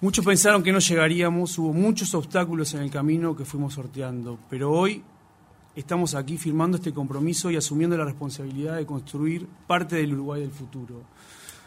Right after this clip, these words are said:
porque estamos convencidos, y no tengan dudas, que estos cincuenta y nueve centros educativos serán parte de la construcción del Uruguay del futuro.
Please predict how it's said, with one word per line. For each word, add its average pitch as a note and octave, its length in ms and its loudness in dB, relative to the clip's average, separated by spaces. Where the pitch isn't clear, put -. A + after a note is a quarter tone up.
porque C#3+ 160 -2
estamos F3+ 260 2
convencidos, D#3+ 520 2
y D#3 40 6
no D3+ 100 4
tengan D#3+ 300 2
dudas, E3 260 2
que F3 100 -4
estos E3 180 -2
cincuenta C#3+ 360 -2
y D3 60 -2
nueve E3 180 2
centros D#3 300 -4
educativos C#3+ 800 -2
serán D3+ 320 -2
parte E3 300 0
de E3 60 0
la C#3+ 100 -4
construcción C#3+ 500 -8
del D3 140 -4
Uruguay C3 240 -8
del B2+ 100 -12
futuro. A#2+ 300 -18